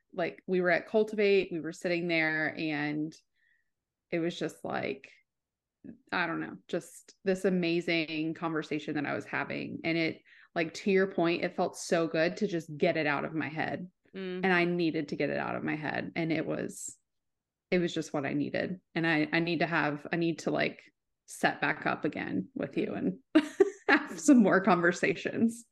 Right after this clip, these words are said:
Speaker 2: Thank you so much for, for both saying that. But, you know, like, the, the thing that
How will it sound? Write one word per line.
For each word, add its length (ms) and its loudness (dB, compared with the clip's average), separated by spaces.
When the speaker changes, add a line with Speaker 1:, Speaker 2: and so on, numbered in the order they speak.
Speaker 2:
Thank 200 -2
you 80 2
so 140 -2
much 240 0
for, 240 0
for 140 2
both 220 2
saying 260 0
that. 280 2
But, 140 0
you 280 -2
know, 80 0
like, 140 0
the, 140 -2
the 120 -6
thing 260 -2
that 200 4